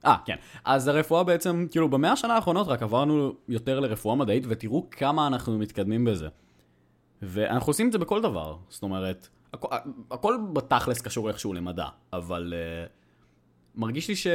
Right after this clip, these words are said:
<clears throat> אני חושב שאמונה זה דבר יפה,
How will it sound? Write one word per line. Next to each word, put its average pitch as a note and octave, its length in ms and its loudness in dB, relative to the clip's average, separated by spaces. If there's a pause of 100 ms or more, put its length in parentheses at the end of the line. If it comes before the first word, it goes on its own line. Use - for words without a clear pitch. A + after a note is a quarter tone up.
(580)
<clears throat> F#3+ 40 4 (1160)
אני D3+ 140 2
חושב F#3+ 120 -4
שאמונה C3+ 360 2
זה C#3+ 100 -2
דבר B2 220 2
יפה, G2+ 280 -2